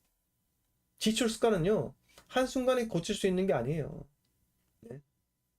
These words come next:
여러분들께서 지금 돈을 벌고 있을 때 악착같이 지출 관리하시고요. 그리고 플러스로 더욱더 좋은 것은요, 부업을 꼭 하세요. 네.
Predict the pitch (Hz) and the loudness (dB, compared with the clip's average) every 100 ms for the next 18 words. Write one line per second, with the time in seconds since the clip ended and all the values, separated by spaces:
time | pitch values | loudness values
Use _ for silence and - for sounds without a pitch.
0 | _ 135 160 185 180 190 165 147 175 117 | _ 0 2 2 2 2 4 2 2 -2
1 | - _ _ - - 175 185 185 185 - | -6 _ _ -8 0 4 4 2 -2 -12
2 | _ _ _ _ - 156 190 196 151 160 | _ _ _ _ -2 2 2 2 2 4
3 | 196 180 143 170 170 120 - _ _ _ | 2 2 0 2 0 0 -10 _ _ _
4 | - 190 226 220 196 208 190 170 190 180 | -2 -2 0 0 0 -2 -4 -2 0 0
5 | 160 160 160 160 156 151 - _ - 127 | 0 0 -2 -2 0 -2 -6 _ -6 -4
6 | 120 180 - _ _ _ - 214 220 185 | 0 -2 -2 _ _ _ -2 0 0 0
7 | 165 151 - - - _ - 156 220 226 | -2 -2 -8 -20 -20 _ 0 4 4 4
8 | 233 185 180 143 117 156 _ _ _ _ | 0 2 0 0 -4 -8 _ _ _ _
9 | _ - 151 160 160 165 156 147 135 117 | _ -2 2 2 0 -2 -4 -4 -6 -8
10 | - _ _ _ 113 110 | -16 _ _ _ -8 -8